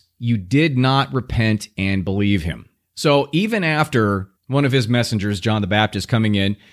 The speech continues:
telling them, seeing the effects of this new information that John had provided them, seeing the prostitutes and the tax collectors switching over, it still didn't convince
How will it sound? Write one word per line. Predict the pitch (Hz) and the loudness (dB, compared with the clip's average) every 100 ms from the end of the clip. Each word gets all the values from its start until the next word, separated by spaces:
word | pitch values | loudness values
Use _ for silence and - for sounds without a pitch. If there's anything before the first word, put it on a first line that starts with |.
| _ _ _ | _ _ _
telling | - 185 226 143 | -2 0 2 0
them, | 107 101 110 - _ - | 0 0 -4 -8 _ -8
seeing | - - 214 233 | -4 -2 0 0
the | 175 139 | 0 0
effects | - - 214 196 - | -2 -4 -6 -4 -6
of | - 131 113 | -2 -2 -2
this | 117 113 | -4 0
new | 131 139 | 2 2
information | 139 123 117 120 127 120 101 | 2 0 0 2 2 2 0
that | 98 | 0
John | 87 113 110 | 0 2 2
had | 101 | 0
provided | 104 95 113 135 104 | -2 0 2 2 0
them, | 95 90 95 110 - | -2 -2 -2 -6 -8
seeing | - - 185 190 185 - - | -4 0 2 2 0 -6 -10
the | 113 | -10
prostitutes | 131 151 190 233 175 175 165 139 | -8 -2 -2 -2 -4 0 0 0
and | - 139 | -2 -2
the | 120 | -2
tax | - 190 269 - | -2 -2 -2 -4
collectors | - 143 101 90 80 78 - - - | -2 -2 -2 -4 -8 -8 -12 -12 -8
switching | - - 175 160 131 | -4 -2 -2 0 2
over, | 110 101 95 104 160 _ _ - | 2 0 -2 -6 -8 _ _ -6
it | 160 | -4
still | - - 180 220 226 | -2 -2 0 2 2
didn't | 139 135 175 170 | 0 0 0 -2
convince | - 151 113 135 104 - - | 0 0 2 0 0 0 -2